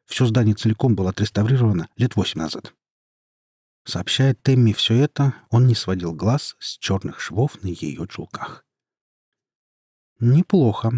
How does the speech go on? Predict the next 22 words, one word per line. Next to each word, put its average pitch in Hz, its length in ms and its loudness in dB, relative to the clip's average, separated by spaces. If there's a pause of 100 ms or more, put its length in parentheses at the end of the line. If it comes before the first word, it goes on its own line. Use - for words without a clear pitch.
(480)
Одобрение 139 500 2
вовсе 156 320 2
не 151 80 6
относилось 139 500 -2
к - 80 -20
тому, 123 220 0
что - 160 -10
она 92 140 -4
слышала. - 480 -12 (380)
Она 113 200 2
всё - 160 -2
так 117 180 0
же 95 100 -4
стояла 90 360 -6
у 87 80 -4
окна 135 300 -2
и - 20 -6
смотрела - 420 -10
вниз. - 380 -16 (640)
«Как - 180 -2
называется 127 460 2
здание?» 139 360 0